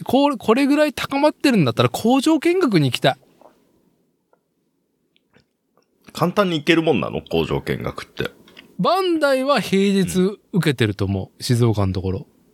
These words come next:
Speaker 2: うん。
Speaker 1: タミヤさんもやってんじゃないかな。でも団体しかやってねえのかな。
Speaker 2: うん。
Speaker 1: 工場見学行きたい。
Speaker 2: ね、楽しそうですよね。
Speaker 1: うん。
Speaker 2: 静かなもんなんだろうけどさ。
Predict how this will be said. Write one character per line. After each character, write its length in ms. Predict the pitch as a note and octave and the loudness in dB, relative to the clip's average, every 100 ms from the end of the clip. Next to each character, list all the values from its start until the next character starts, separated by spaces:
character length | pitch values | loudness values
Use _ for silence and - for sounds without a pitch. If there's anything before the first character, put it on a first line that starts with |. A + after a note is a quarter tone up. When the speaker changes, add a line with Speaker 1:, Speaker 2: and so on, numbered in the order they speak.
| _ - | _ -8
Speaker 2:
う 60 | F#2+ | -4
ん。 280 | D2+ B1+ B1+ _ _ _ _ _ _ _ _ _ - | -4 -8 -18 _ _ _ _ _ _ _ _ _ -16
Speaker 1:
タ 160 | - D#4+ | -8 -4
ミ 60 | |
ヤ 140 | F4+ A3 | 0 0
さ 120 | D3 | 0
ん 80 | A2 | 0
も 60 | |
や 80 | G2 | -4
っ 40 | G2+ | -8
て 180 | - | -2
ん 20 | E4+ | 0
じ 60 | B3+ | 2
ゃ 40 | |
な 100 | A2+ | 0
い 60 | G2+ | 0
か 100 | G2 | 0
な。 260 | G#2+ G#2 G#2 | 0 0 0
で 80 | |
も 60 | G#2+ | -2
団 300 | - E3 C4+ | 0 0 0
体 220 | - F#4 | 0 0
し 80 | F4+ | 0
か 80 | - | -2
や 60 | |
っ 20 | C3 | -4
て 160 | - | 0
ね 60 | F4 | 2
え 60 | F#4 | 2
の 80 | |
か 100 | C#3 | 2
な。 580 | A#2 A2+ A2+ G#2 G2+ C3+ - _ _ _ _ - | 2 4 2 0 -4 -6 -10 _ _ _ _ -18
Speaker 2:
う 20 | |
ん。 360 | D#2 C#2 - - _ _ _ | -14 -14 -16 -20 _ _ _
Speaker 1:
工 260 | - E3 | 0 2
場 160 | E3+ A3 | 4 4
見 200 | G#3+ F4 | 2 2
学 140 | F#4 F3+ | 2 0
行 40 | |
き 120 | - | -2
た 200 | - A2+ _ _ _ _ _ _ _ _ _ _ _ | -2 -2 _ _ _ _ _ _ _ _ _ _ _
い。 40 | F2+ | -2
Speaker 2:
ね、 240 | B2 A2+ - | 0 0 -4
楽 220 | E2+ G2 | -8 -6
し 80 | - | -2
そ 120 | F3 | -2
う 20 | |
で 80 | D#2 | -2
す 120 | - | -8
よ 80 | B1 | -10
ね。 280 | B1 B1+ - _ - | -10 -12 -14 _ -8
Speaker 1:
う 40 | |
ん。 300 | G#2+ G2 G#2 | -6 -4 -6
Speaker 2:
静 400 | A#2+ B2+ F3+ D3+ | -2 0 0 -2
か 100 | - | -4
な 80 | E2 | -2
も 160 | D#2+ D3 | 0 0
ん 60 | |
な 100 | G2 | 0
ん 60 | C#2+ | -2
だ 100 | D2 | -2
ろ 100 | C#2+ | -6
う 40 | |
け 80 | C2+ | -6
ど 100 | D2 | -10
さ。 300 | - F#2+ B1 | -4 -2 -4